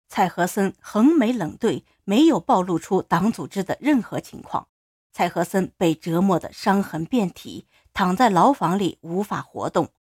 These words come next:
难友们见了都非常难过。蔡和森强打精神，支撑起身子，鼓励难友们说：“不要悲伤，要坚持斗争，最后的胜利是属于共产党人的。”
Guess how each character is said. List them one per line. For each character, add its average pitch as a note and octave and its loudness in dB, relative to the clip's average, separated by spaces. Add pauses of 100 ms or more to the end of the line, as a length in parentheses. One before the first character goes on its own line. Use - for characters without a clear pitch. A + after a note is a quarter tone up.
(300)
难 D4 6
友 E3+ 2
们 F3+ 2
见 A3 2
了 - -2
都 F3 2
非 A3+ 0
常 D#3+ -4
难 D3+ -4
过。 - -2 (420)
蔡 E4+ 2
和 A#3 0
森 C#4 0
强 B3+ 0
打 B3+ -8
精 B3+ 6
神， - -4 (600)
支 A#3 2
撑 A#3 0
起 - -2
身 A3 2
子， C3 -6 (240)
鼓 G#3+ 2
励 C#4+ 4
难 C#4 4
友 - -4
们 - -8
说 E3+ -2 (340)
：“不 E3+ -2
要 F#3+ 2
悲 F3+ -4
伤， F3+ -2 (220)
要 G3 0
坚 C#4+ 4
持 - -8
斗 E3 0
争， F#3+ 0 (300)
最 E4+ 4
后 D4 2
的 F3+ 0
胜 F#3+ -2
利 F3+ -2 (120)
是 - -2
属 F3 -4
于 F3+ -2
共 G#3+ 0
产 E3+ -8
党 D#3+ -6
人 C3+ -8
的。” E3 -2